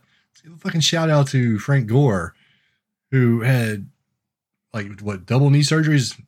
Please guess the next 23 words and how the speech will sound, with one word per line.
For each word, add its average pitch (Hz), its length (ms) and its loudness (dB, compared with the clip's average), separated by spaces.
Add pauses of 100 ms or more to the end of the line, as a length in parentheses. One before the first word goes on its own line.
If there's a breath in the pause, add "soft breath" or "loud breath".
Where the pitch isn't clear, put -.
(140)
tore 151 180 -6
up 107 120 -6
both 107 220 -4
knees 143 200 2
in 147 80 2
college, 165 500 -2 (800)
and 113 240 0
has 107 160 0
somehow 135 400 2
managed 113 380 0
to 127 60 -10
become 113 520 0 (100)
the 95 140 -6
fourth 131 380 0
or 98 160 0 (220)
third 110 380 -4 (320)
place 113 220 -2
all-time 120 320 0
leading 117 240 2
rusher 101 340 -2
in 113 60 -2
the 95 100 -2
league. 120 420 -2